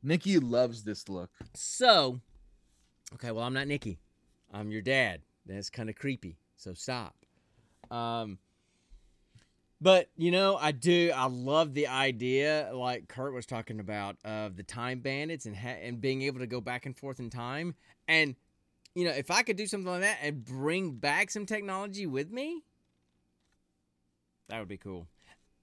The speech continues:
Speaker 2: And I'm not even talking about, like, bringing computers with me 'cause there's no,
Speaker 1: That
Speaker 2: but
Speaker 1: would
Speaker 2: I'm
Speaker 1: be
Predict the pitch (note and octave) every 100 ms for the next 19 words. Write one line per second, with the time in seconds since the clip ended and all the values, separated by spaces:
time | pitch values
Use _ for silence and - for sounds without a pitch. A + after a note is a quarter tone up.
0 | _ - - - A3 A3 A#3 C4+ A#3+ G#3+
1 | G3+ G#3 F#3+ F3+ D#3 D3 B2+ G#2 C3+ D3+
2 | D3 C3 C3 G#2 A2+ D3 C3+ G#2+ G#2+ A2+
3 | C#3 C3 A2+ A#2 B2 F4+ G4+ G#4+ C3 G4+